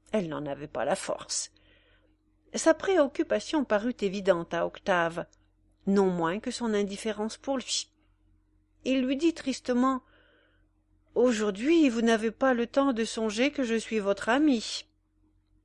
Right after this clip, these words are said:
Pour toute réponse, Armance le regarda fixement, et ses yeux prirent, sans qu'elle y songeât, cette expression sérieuse et profonde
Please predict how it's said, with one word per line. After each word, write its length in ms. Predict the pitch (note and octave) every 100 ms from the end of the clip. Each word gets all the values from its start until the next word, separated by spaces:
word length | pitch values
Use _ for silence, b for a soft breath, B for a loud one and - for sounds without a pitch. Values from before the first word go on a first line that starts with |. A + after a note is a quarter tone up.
| _ _ _ _ _ _
Pour 140 | - C#4
toute 220 | - -
réponse, 720 | A#3+ - G#3 B3 E4 - - b b b _ -
Armance 540 | A#3 A#3+ D4+ F#4+ -
le 40 |
regarda 440 | F#3+ G3+ G#3+ B3+ D#4+
fixement, 800 | - C#4 - B3 G3+ G3 F#3+ - b b b _
et 80 | C#4+
ses 320 | - F4 D#4+
yeux 100 | D#4
prirent, 580 | D4+ - F4 F#4+ C#4 D#3 _ _
sans 240 | - F3 E3+
qu'elle 200 | F3+ E3+
y 60 |
songeât, 540 | E3 G#3 G#3 B3 B3 A#3+ b b b b _
cette 240 | - F4+ G4+
expression 500 | - - E4 - F#4+
sérieuse 580 | - D4 D4 F4+ E4
et 60 | C#4+
profonde 840 | - B3 A#3+ - G#3+ G#3 G3 F#3